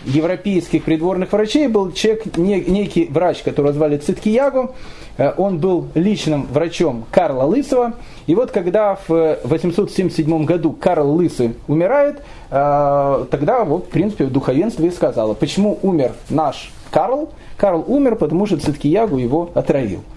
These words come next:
Ну, как бы, и после этого, после этого пошла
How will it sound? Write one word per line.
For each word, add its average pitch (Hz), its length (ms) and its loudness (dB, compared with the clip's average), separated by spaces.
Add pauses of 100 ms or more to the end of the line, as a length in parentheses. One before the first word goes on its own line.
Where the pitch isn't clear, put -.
Ну, 330 260 2
как 247 200 0
бы, 208 100 0
и 233 320 -2
после 269 380 0
этого, 262 380 -2 (120)
после 226 280 2
этого 240 180 0
пошла 214 560 0